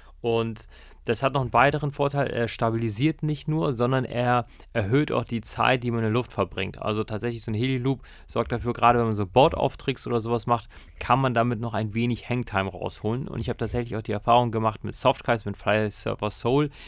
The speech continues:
Wenn man damit einen Heli-Loop macht, dann kann das schon mal sein, dass er ein-, dass man sich erschreckt und der Kite nochmal einmal kurz ein, ein wirklich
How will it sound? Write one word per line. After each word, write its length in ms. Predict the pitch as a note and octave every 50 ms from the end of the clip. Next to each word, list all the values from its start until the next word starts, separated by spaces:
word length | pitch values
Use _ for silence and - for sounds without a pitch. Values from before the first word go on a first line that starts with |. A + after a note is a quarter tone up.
| - - - - -
Wenn 120 | - A#2 A#2+
man 220 | B2+ B2+ A#2+ G#2+
damit 400 | - B2 B2+ D3 E3 D#3+ D#3 D3
einen 120 | C3+ B2
Heli-Loop 460 | A2 C3+ D3 E3+ E3+ D3+ C#3+ D3+ D3 C#3
macht, 260 | C#3 C3+ C#3+ C#3 -
dann 140 | A#2+ A2+ - - - - -
kann 180 | - - C#3 F#3
das 160 | F3+ E3 C3+
schon 140 | - D#3 D3
mal 100 | C#3 B2
sein, 180 | C3+ C#3+ C#3
dass 140 | C3 B2+ -
er 100 | - G2
ein-, 220 | G2 A#2+ A#2 G#2
dass 300 | A2 A#2+ B2 A#2 - -
man 160 | B2 A#2+ A#2+ A2+
sich 140 | A#2+ -
erschreckt 300 | B2+ A2 - - C#3 C3+
und 100 | C3+ B2
der 80 | A2 A2+
Kite 300 | - - C3 C3 C3+ -
nochmal 280 | C3 A#2 A#2 B2 A2 -
einmal 280 | - B2+ C#3 C#3 C3+ B2+
kurz 340 | - - C3 A#2+ - - -
ein, 280 | C3 B2+ B2 B2 A#2 - - - - - - - - -
ein 420 | - A2+ B2 B2 B2 A#2+ A2+ G#2+ -
wirklich 320 | C#3+ C#3+ C#3+ C#3 -